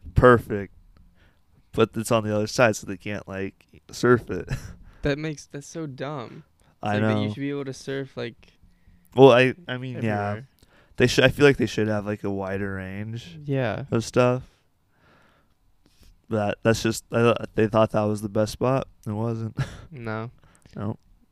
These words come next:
Speaker 1: But it was really cool. They had, like, a bunch of tents set up, and Vans had, like, a superstore, like, basically, like, made out of, like, a, like, it was basically, like, a giant, like,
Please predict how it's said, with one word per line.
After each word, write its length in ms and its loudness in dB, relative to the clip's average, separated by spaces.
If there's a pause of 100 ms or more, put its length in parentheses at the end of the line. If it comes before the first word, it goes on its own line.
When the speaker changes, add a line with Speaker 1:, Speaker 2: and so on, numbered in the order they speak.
(480)
Speaker 1:
But 60 2
it 40 6
was 120 6
really 180 6
cool. 200 2
They 100 0
had, 140 -2
like, 160 -2
a 60 -2
bunch 300 -8
of 80 -8
tents 340 -10
set 320 -2
up, 280 -2 (800)
and 420 -8
Vans 400 -4
had, 200 2
like, 180 0
a 40 -6
superstore, 1000 2 (440)
like, 320 -6
basically, 420 -2
like, 140 -6
made 220 -6
out 180 -4
of, 80 -4
like, 200 -8 (600)
a, 40 -4 (120)
like, 140 -6
it 60 -10
was 120 2
basically, 300 4
like, 120 2
a 60 0
giant, 400 -4
like, 180 -10